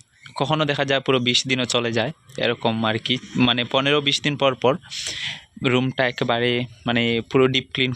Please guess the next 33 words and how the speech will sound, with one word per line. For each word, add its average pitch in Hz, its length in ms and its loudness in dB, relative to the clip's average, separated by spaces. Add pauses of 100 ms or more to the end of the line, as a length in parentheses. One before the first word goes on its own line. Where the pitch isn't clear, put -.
করি। 120 180 2 (1120)
যার 147 200 0
জন্য 175 140 0 (100)
দেখুন, 135 220 2 (280)
আজকে - 260 -4
হচ্ছে 139 180 -4 (100)
রুমের 139 320 0
সব 139 120 0 (120)
কিছু - 240 0
একেবারে 131 380 2
রুম 123 200 2
থেকে 131 220 -2
বের 120 180 4
করে 123 200 0
নিচ্ছি, - 320 -2 (360)
অন্য 123 180 0
রুমে 123 240 0
নিয়ে 120 180 0
রাখতেছি - 440 -4
আর 110 120 -4
কি। 127 80 -2 (1000)
ক্লিন 131 280 0
করার 123 220 2 (100)
পরে 127 180 2 (800)
বিকেলের 123 380 -2
দিকে 123 220 -2
আর 117 120 -2
রাখতে - 280 -4
হবে, 113 180 0 (220)
এর 117 140 2
আগে 117 160 -4
আর 113 100 -2
রাখা 120 140 -4